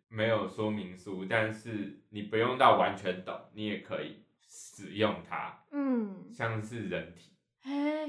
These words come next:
Speaker 1: 你并没有很了解身体是怎么运作的，你就有办法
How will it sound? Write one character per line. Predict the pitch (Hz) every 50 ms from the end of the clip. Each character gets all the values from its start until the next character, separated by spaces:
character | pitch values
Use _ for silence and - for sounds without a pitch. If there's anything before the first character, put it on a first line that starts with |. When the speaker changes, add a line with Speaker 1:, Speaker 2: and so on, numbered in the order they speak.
| 269 - -
Speaker 1:
你 | - - 107 107 107 - - _ _ _ _
并 | - 175 175 160 139 127 123
没 | 123 113 113 110 113 117
有 | 120 113 104 101 92 - - -
很 | - 107 104 101 95
了 | 98 101 104 110 123 120
解 | 120 117 101 98 95
身 | 95 - 110 107 110 113
体 | 110 110 95 90
是 | - - 90 87
怎 | 104 107 -
么 | - 71
运 | 104 107 95 90 85
作 | - 107 87 - -
的， | - - - - -
你 | 104 104 98 92
就 | 107 143 131 113 101
有 | 92 90 87
办 | - 113 110 101 95 92 -
法 | - - - - - -